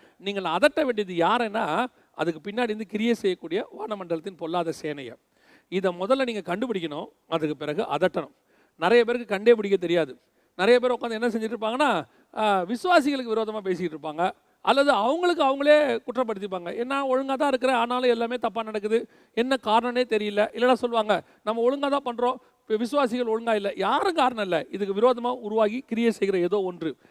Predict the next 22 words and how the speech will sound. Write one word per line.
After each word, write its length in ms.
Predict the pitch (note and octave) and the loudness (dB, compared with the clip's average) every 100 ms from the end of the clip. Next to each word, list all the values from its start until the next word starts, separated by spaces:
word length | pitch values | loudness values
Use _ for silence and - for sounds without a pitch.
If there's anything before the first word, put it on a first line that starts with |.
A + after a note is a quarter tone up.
| _ | _
அதை 320 | - E3+ G#3+ | -2 0 0
நாம் 220 | G3+ F3+ - | -2 -6 -6
கடிந்து 260 | E3+ E3+ | -6 -6
கொள்ள 180 | D#3 D3+ | -6 -8
வேண்டும். 220 | C3+ - | -8 -6
ரெண்டாவது, 480 | - D4 D#4+ G3+ A#2+ _ _ _ _ _ _ - | 2 2 2 -2 -6 _ _ _ _ _ _ -2
கர்த்தர் 300 | B3+ E4+ D4 | 0 4 6
எதை 240 | B3 D#4+ B3+ | 6 6 4
அதட்டுறாரு? 760 | F3 B2 F3 A3+ B3+ A3 F#3 F3 | 2 -4 0 0 2 2 4 4
"இறையாதே, 400 | C4 C4+ A#3+ A#3 | 4 2 2 2
அமைதலாயிரு, 680 | F3+ A#3 A3+ G#3 F3 D#3 C3+ _ | 0 0 0 0 -2 -4 -6 _
சவுண்டு 400 | - C#4 E4 D#4+ | 2 2 2 -2
போடாதன்னு" 400 | B3+ G#3+ G3+ A3 G3 | -2 -2 -4 -8 -10
சொல்றாரு. 280 | D#3 C#3+ | -8 -6
கர்த்தர் 240 | - A#3 A#3 | -4 -2 0
எதை 220 | G#3+ D4+ | 2 2
பார்த்து 200 | D#4 A#3 | 0 -4
சொல்றாரு? 600 | G#3+ F#3+ F#3 A#3+ E3+ G#3+ A3+ _ _ - | -4 -2 4 4 6 4 2 _ _ -4
சமுத்திரத்தை 420 | F#3 A#3+ C4+ A#3+ F#3+ | -2 -2 0 0 0
பார்த்து 360 | E3+ E3+ E3 | -6 -8 -10
சொல்றாரு. 140 | C#3+ C#3+ | -8 -4
இது 440 | C4+ C#4 G3 | 0 2 2